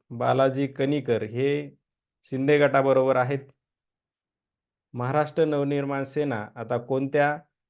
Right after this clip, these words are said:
युतीबरोबर जाईल की आघाडीबरोबर किंवा स्वतंत्र राहील, हे आपल्याला निवडणुकीच्या तोंडावर लक्षातच येईल.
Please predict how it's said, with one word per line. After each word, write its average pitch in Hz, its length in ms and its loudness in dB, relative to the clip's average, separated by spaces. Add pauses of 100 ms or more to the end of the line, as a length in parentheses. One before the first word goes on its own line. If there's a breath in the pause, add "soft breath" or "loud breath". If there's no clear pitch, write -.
(140)
युतीबरोबर 143 680 2
जाईल 143 440 -2 (280)
की 135 120 0
आघाडीबरोबर 127 840 2 (300)
किंवा 131 220 -8
स्वतंत्र 170 560 2
राहील, 110 360 0 (480)
हे 139 60 4
आपल्याला 139 500 4
निवडणुकीच्या 127 680 -2
तोंडावर 120 460 -2
लक्षातच 110 520 -6
येईल. 98 260 -10